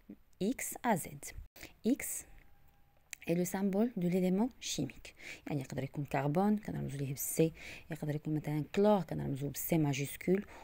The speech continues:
و ال مينيسكول، اوكسيجين، سي ان او ماجيسكول، et cetera. Donc, le symbole de l'élément chimique. Z,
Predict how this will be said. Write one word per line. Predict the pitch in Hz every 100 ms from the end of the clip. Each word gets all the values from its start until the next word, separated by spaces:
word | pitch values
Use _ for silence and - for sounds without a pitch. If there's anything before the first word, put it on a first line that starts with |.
| - -
و | -
ال | 160 156
مينيسكول، | 160 190 - - 180 170 - - -
اوكسيجين، | 196 196 - 208 180 190
سي | 180 160
ان | 143 -
او | 156
ماجيسكول، | 147 143 190 - - 175 - - - -
et |
cetera. | - 208 - 143 139
Donc, | 151 147 - -
le | 185 233 269 - - - - _ - -
symbole | 170 147 135 139 220 -
de | 156
l'élément | 147 139 165 233
chimique. | - 214 127 - - - - - - - - - -
Z, | 165